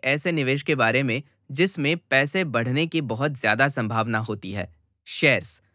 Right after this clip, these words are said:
यानी स्टॉक्स। दोस्तों, शेयर्स में निवेश करना थोड़ा सा रिस्की जरूर है, लेकिन अगर सही तरीके से किया जाए तो ये आपको बहुत अच्छा रिटर्न दे सकता है। आजकल शेयर बाजार में निवेश करना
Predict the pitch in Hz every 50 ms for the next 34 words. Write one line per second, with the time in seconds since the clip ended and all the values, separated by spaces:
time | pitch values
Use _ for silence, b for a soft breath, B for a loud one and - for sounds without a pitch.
0 | _ _ _ - 156 165 196 240 233 - - - 101 - - - - - - _
1 | _ _ _ _ _ _ _ _ _ _ _ _ _ - 160 208 226 - - -
2 | 165 180 - _ _ _ _ _ - - - 202 202 220 233 214 - 226 220 202
3 | 170 165 175 180 - - 175 147 147 151 175 165 180 160 143 151 151 - 175 147
4 | 113 107 101 - - 156 143 127 117 104 110 127 131 123 110 107 127 147 135 120
5 | 127 123 - 165 160 143 131 139 160 165 156 - 135 123 131 147 185 208 202 226
6 | 220 233 202 226 220 208 226 220 208 - 190 190 190 208 190 165 139 127 151 202
7 | _ _ _ _ - 220 233 233 226 208 190 196 - 214 202 175 165 165 180 175
8 | 170 147 - 185 165 156 143 123 135 131 131 127 120 113 101 - 98 - - 92
9 | 98 101 - - - _ _ _ _ _ _ _ _ _ _ _ _ _ _ -
10 | - 147 180 202 - - 160 165 165 - - 151 175 185 160 151 139 147 143 143
11 | 151 160 156 135 117 113 131 156 147 - 147 123 117 113 117 147